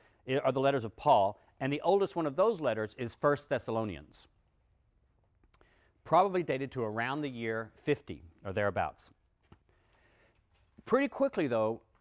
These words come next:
different churches, probably Paul's churches initially, started sending around copies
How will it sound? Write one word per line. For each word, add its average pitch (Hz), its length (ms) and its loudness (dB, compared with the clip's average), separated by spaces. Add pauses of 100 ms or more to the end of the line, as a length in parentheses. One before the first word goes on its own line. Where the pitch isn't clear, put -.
(160)
different 202 320 -2
churches, 117 460 -4
probably 156 360 0
Paul's 165 400 0
churches 120 380 -8
initially, 113 500 -8 (200)
started 151 320 2
sending 220 360 -4
around 160 380 -4
copies 120 720 -10